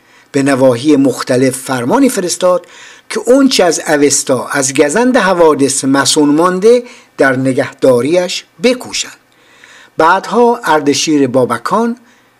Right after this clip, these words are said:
به راهنمایی تنسر از اوستا اون چه معتبر بود پذیرفت و بقیه را کنار گذاشت.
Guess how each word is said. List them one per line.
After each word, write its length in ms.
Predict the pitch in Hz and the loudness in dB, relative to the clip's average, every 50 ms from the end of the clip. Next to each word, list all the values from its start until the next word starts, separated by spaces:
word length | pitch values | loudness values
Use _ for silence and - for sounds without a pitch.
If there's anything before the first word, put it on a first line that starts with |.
| _ _ _ _ _ _ | _ _ _ _ _ _
به 120 | - 135 131 | -4 0 2
راهنمایی 1000 | 139 143 139 117 113 135 139 139 139 139 139 139 143 170 185 180 160 143 139 131 | 2 2 2 0 -2 -2 0 0 2 2 0 0 -2 -2 -2 0 2 2 2 0
تنسر 880 | 131 - - 147 139 131 127 127 120 - - 190 196 220 233 240 240 247 - _ _ - _ _ _ _ - _ _ - | -2 -6 -4 -4 -4 -4 -4 -4 -4 -2 -2 0 0 0 0 -2 -4 -6 -10 _ _ -20 _ _ _ _ -20 _ _ -4
از 320 | - 180 208 208 190 196 - - | -2 -2 -2 -2 -4 -8 -4 -2
اوستا 640 | 180 185 196 185 - - - 226 240 240 240 233 - | 0 0 0 -2 0 0 2 2 2 2 0 -2 -2
اون 180 | - 233 269 277 | 0 2 2 2
چه 140 | 262 - 196 | 2 0 0
معتبر 520 | 185 180 165 156 156 156 139 135 135 135 | 2 2 2 2 2 0 0 0 0 0
بود 320 | 135 147 151 143 131 135 | 2 2 2 2 2 -2
پذیرفت 720 | - - 127 120 113 127 131 131 170 214 247 262 247 - - - - - - - _ - | -4 -6 -6 -4 -2 0 2 4 4 4 4 2 0 -6 -14 -18 -20 -20 -20 -20 _ -2
و 80 | 175 180 | -2 0
بقیه 440 | - 214 202 196 220 233 285 294 | 0 -2 0 2 2 2 4 4
را 140 | 262 247 240 | 4 4 2
کنار 420 | 233 233 - - 175 165 160 139 120 | 2 -2 -4 -2 0 0 0 0 -2
گذاشت. 560 | - - 107 98 - - - - - - | -6 -12 -16 -16 -18 -20 -18 -18 -18 -20